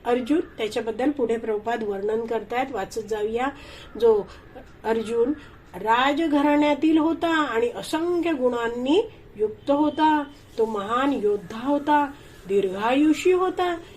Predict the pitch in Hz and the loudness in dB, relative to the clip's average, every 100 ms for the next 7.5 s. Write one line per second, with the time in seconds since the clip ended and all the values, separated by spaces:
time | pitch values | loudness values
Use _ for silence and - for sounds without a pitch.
0 | - 254 254 240 - 220 196 196 269 359 | -14 -4 2 2 0 -6 -6 0 2 2
1 | 359 359 339 349 320 - 294 285 262 247 | 2 2 2 0 -2 0 0 2 -2 -4
2 | - - - - - 247 240 214 214 202 | -14 -20 -20 -16 -4 0 0 4 2 2
3 | - - - - 240 202 180 214 196 233 | -6 -20 -8 2 4 4 0 -4 -4 2
4 | 226 226 220 - - - 220 208 349 349 | 4 4 0 -16 -10 -2 -2 0 -2 -2
5 | 381 330 302 262 269 262 226 247 226 233 | 0 4 4 4 0 0 0 -2 -2 -4
6 | 254 233 220 - 214 180 190 214 214 247 | -4 -2 -2 -2 -6 -6 -2 -2 0 -2
7 | 240 233 226 - | 0 -2 -4 -4